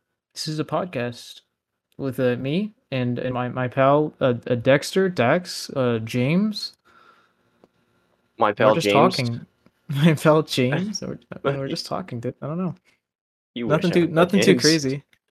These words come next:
Speaker 1: I don't wish you went by James.
Speaker 2: Yeah, it would kinda, it would kinda ruin your whole thing.
Speaker 1: That would, that would ruin my
Speaker 2: Mm.
Speaker 1: entire vibe.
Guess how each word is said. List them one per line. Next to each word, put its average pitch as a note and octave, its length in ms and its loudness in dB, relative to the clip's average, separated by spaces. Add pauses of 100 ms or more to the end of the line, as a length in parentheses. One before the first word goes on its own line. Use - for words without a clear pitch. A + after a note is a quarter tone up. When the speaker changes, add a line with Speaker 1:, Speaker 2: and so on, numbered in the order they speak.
(400)
Speaker 1:
I E3+ 140 4
don't C3 420 0
wish C3 280 -6
you A#2+ 120 -4
went A#2+ 180 -8
by A#2+ 100 -6
James. A#2+ 560 -10 (640)
Speaker 2:
Yeah, D2+ 200 -6
it F2 60 -4
would F#2 140 -8
kinda, F#2 400 -4
it G2 40 2
would G#2 120 -2
kinda A2 200 0
ruin G2 260 -2
your F2 120 -8
whole F#2+ 140 -2
thing. F#2+ 300 -4 (340)
Speaker 1:
That C#3 140 2
would, D#3 160 2
that C#3+ 100 4
would D#3 120 4
ruin D3 220 0
my C3 120 -2
Speaker 2:
Mm. B2 40 -4
Speaker 1:
entire C#3+ 340 0
vibe. B2 320 -2